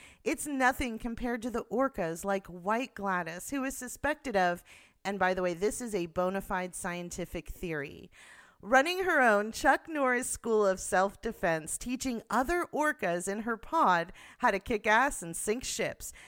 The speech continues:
just because she got clipped by some billionaire's boat a while back. Sounds like a Spielberg insta-, inspired story with orcas instead of that great white. And honestly, Steven, if you're listening, maybe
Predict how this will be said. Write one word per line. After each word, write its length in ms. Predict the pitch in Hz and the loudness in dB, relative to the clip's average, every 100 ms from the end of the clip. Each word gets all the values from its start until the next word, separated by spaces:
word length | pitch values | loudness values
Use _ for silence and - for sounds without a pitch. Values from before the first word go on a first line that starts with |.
| - - | -14 -2
just 220 | 254 - | -2 -2
because 280 | 294 240 190 | 0 0 0
she 200 | - 311 | 0 2
got 200 | 262 202 | 2 0
clipped 320 | - 226 - | -2 -4 -2
by 140 | 226 208 | -2 0
some 280 | - 196 | 0 -2
billionaire's 560 | 185 190 190 185 170 175 | 0 0 0 -2 -2 -2
boat 280 | 165 349 277 | 2 4 4
a 60 | |
while 320 | 180 160 165 165 | 4 6 4 4
back. 560 | 208 185 170 - - - - - _ _ - | 4 4 2 -6 -16 -20 -20 -20 _ _ -4
Sounds 340 | - 349 381 | 4 4 6
like 240 | 339 311 - | 4 2 0
a 160 | 277 285 | -2 -4
Spielberg 580 | - - 339 302 320 | -4 -4 -2 0 -2
insta-, 460 | 247 254 - 247 226 - | -2 -6 0 4 4 2
inspired 560 | 214 220 208 196 190 | -6 4 6 6 4
story 500 | - - 320 285 190 | -2 0 4 6 4
with 340 | 175 196 202 - | 4 2 0 -4
orcas 520 | 254 330 294 214 208 | -2 0 0 0 0
instead 320 | 202 - 202 | -4 -2 0
of 80 | 180 | 2
that 240 | 175 165 | 0 -2
great 260 | 175 175 165 | -2 -2 -2
white. 340 | 170 180 180 - | 0 2 2 -2
And 220 | 175 185 - | -4 -6 -10
honestly, 580 | - 196 247 254 208 185 | -4 -2 -2 -4 -4 -4
Steven, 720 | 180 - - 226 220 269 277 269 - - - | -6 -10 -8 -6 -4 -4 -6 -10 -20 -18 -8
if 200 | 247 269 | -4 0
you're 120 | 240 | 2
listening, 560 | 220 214 202 160 185 214 - - - _ _ 220 | 2 -2 -6 -8 -10 -14 -20 -20 -20 _ _ -4
maybe 560 | 262 330 349 349 302 | 0 2 2 0 -2